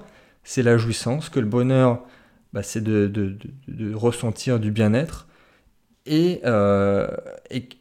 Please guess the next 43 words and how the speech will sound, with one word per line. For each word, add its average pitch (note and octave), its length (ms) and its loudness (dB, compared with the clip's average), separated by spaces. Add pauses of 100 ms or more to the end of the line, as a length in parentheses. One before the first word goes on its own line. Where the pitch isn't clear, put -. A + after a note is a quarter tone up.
et B2+ 140 -4
que C3 100 0
la A#2 200 4
vie, B2 160 -4
enfin, C3 160 0
le G#2 100 4
bonheur G#2+ 400 0
peut E3+ 380 2 (580)
ne A2+ 120 0
pas, C#3+ 500 2
euh, G2+ 300 -2 (1000)
avoir A#2 380 2
d'évolution B2 720 0 (400)
ou A#2+ 160 -6
de A#2+ 80 -4
contribution C3+ 880 -2
au A2+ 80 -2
monde C3 480 4 (400)
qui - 100 -14
serait - 260 0
valable. G#2+ 440 -2 (1200)
Et, A2+ 180 -6
et B2 60 -4
pour A#2+ 160 -2
moi, F3+ 120 0
c'est - 160 -6
pas C#3+ 80 0
du C3+ 140 -2
tout C#3 120 -6
ça. A2+ 240 -4
Mais G#2 380 0
c'est, G#2+ 280 -6
c'est - 180 -8
complètement C3 500 0
faux. B2 240 4
Le G#2+ 120 2
bonheur, A#2+ 380 2
c'est - 120 -4
pas B2+ 100 -6
que - 180 0
ressentir B2+ 600 0
du A2 80 0
bien-être. G#2 480 -2